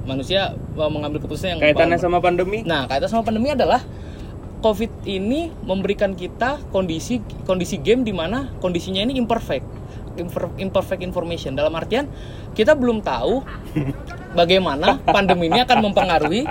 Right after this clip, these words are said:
Speaker 1: siklus bisnis di Indonesia, ya kan? Em, aku beberapa hari lalu sempat ikut webinar juga yang dibikin sam-, salah satu,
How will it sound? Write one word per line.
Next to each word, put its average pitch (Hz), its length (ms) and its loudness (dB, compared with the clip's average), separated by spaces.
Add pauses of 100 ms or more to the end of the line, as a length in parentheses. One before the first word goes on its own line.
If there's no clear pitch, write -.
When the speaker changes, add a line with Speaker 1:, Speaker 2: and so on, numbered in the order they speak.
(240)
Speaker 1:
siklus 202 400 0
bisnis 175 320 -4
di 190 80 0
Indonesia, 175 480 -2 (160)
ya 139 160 0
kan? 127 160 -2 (480)
Em, 160 560 6 (720)
aku 262 240 0
beberapa 196 320 6
hari 180 160 2
lalu 208 160 4
sempat 196 320 -2
ikut 175 160 -6
webinar 156 400 -2
juga 127 400 -2
yang 143 240 -4
dibikin 135 400 -4
sam-, 135 240 -4
salah 139 320 -2
satu, 139 480 -4